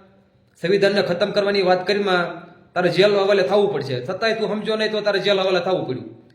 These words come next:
વીસ દિવસ તું સાવરકુંડલા જી આવ્યો. તોય તું સુધરો નહીં. હજી તું એવો ને એવો છો. તારી એક ચેનલ ડિલીટ થઈ ગઈ,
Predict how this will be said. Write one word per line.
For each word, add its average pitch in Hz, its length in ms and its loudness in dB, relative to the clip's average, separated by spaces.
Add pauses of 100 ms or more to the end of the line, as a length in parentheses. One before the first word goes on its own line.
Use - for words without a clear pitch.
વીસ 202 240 0
દિવસ 196 200 2
તું 196 120 -6
સાવરકુંડલા 175 480 0
જી 160 320 0
આવ્યો. 110 180 -4 (640)
તોય 190 140 0
તું 185 180 -2
સુધરો 165 280 2
નહીં. 143 380 -2 (1000)
હજી 151 160 -8
તું 220 160 -4
એવો 208 240 2
ને 202 100 0
એવો 196 180 4
છો. - 460 -6 (100)
તારી 185 160 2
એક 226 200 6
ચેનલ 214 400 0
ડિલીટ 185 300 4
થઈ 175 120 0
ગઈ, 165 400 -2